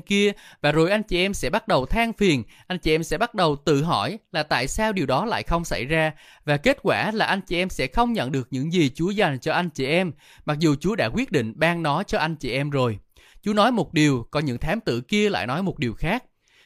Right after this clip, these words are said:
Nên hãy chú ý điều này, cả hội chúng cất tiếng la lớn, dân chúng khóc than trong đêm đó, tất cả dân Israel phàn nàn với Môi-se và Aaron, cả hội chúng nói với hai ông,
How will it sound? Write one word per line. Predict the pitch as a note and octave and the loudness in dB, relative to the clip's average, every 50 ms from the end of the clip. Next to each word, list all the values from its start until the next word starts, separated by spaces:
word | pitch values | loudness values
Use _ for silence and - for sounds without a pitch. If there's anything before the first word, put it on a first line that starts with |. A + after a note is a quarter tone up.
| _ _ | _ _
Nên | D#3+ D#3 D#3 D#3 D#3+ | -2 0 0 0 0
hãy | D3+ A#2+ A#2 | -2 -2 -2
chú | - - D#3 F3+ | 0 2 2 4
ý | E3+ G3+ G3 | 2 2 2
điều | F#3+ F3 C#3 | 2 0 2
này, | C3 C3+ B2+ B2 A2 - - - _ _ _ | 2 0 0 0 -2 -6 -10 -18 _ _ _
cả | - B2 B2+ | -2 0 2
hội | F3+ F3 B2 - | 2 2 0 0
chúng | - - D3 E3+ F#3+ | 0 0 0 0 0
cất | - G#3+ G#3+ - - | -2 -4 -4 -2 -2
tiếng | - E3 G3+ A3 | -2 -2 0 -2
la | G#3+ F#3+ F#3 | 0 0 2
lớn, | F3+ F3 E3+ E3 A3 C#4+ - _ - - _ - | 2 4 4 2 2 -2 -6 _ -18 -20 _ -6
dân | E3+ F3+ F#3 F3 | -2 -2 -2 2
chúng | - E3+ D#3+ G#3+ A3 | 2 2 2 2 0
khóc | - C4 C4+ - - | 0 0 0 0 0
than | A#3 A3+ A3 G#3+ G#3 | 0 0 0 0 0
trong | - G#3 G3+ G3 | 0 -2 0 0
đêm | G3+ G3 G3+ F#3+ | 0 0 0 0
đó, | F3+ F3 F#3+ B3 C#4 C4+ _ - - _ _ | 0 0 0 -2 -4 -6 _ -20 -20 _ _
tất | - A#3+ - | -6 -4 -2
cả | - C3 A2+ | 0 -2 0
dân | C3+ E3 F#3 F#3 G3 | 0 0 0 0 0
Israel | F3 D#3+ - - F3+ E3+ F3 F3 F3+ E3+ E3+ E3+ F3 - | -2 -2 0 0 0 2 2 2 2 2 2 0 -2 -2
phàn | - F#3+ F3 E3 D#3+ | -2 0 0 2 2
nàn | D#3+ D#3 D3 C#3 | 2 2 2 0
với | D3 F3 A3 | 0 0 0
Môi-se | A3 A3+ A3 G#3 - - A#3+ A#3 A3+ | 2 0 0 0 0 0 0 0 0
và | G3 E3 B2+ | 0 -2 -2
Aaron, | E2+ C3 E3+ F3 F3 G3+ G3+ G#3 G3+ - - _ _ _ _ - | 0 0 0 2 2 2 2 2 2 -2 -8 _ _ _ _ -2
cả | C3 C3 | -2 0
hội | F3 F#3 D3 A#2 | 2 2 0 0
chúng | A#2+ - D3+ D#3+ F#3+ | 0 0 0 0 2
nói | G3 E3 E3+ F#3+ | 2 2 2 2
với | F3+ G3+ G#3+ | 2 0 0
hai | G#3+ A3+ G#3+ G#3+ | 2 0 0 0
ông, | F#3 F#3+ G3+ G3 D3 | 2 2 0 0 -2